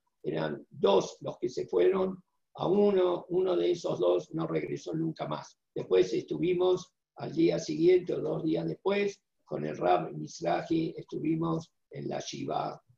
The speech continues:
que se hizo en su bendita memoria. Bueno, son todas esas experiencias que lo marcan a uno.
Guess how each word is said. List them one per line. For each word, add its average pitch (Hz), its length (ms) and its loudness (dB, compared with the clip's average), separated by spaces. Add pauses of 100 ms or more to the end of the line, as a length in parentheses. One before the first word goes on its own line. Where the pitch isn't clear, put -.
que 113 120 -8
se - 180 -8
hizo 139 560 -10
en - 160 -12
su - 140 -12
bendita - 500 -10
memoria. - 560 -18 (960)
Bueno, 147 360 -6
son 180 600 -2
todas 185 320 0
esas 170 320 -2
experiencias 165 880 -2 (260)
que - 160 -4
lo - 120 -2
marcan 156 420 -2
a 160 80 -2
uno. 175 520 -2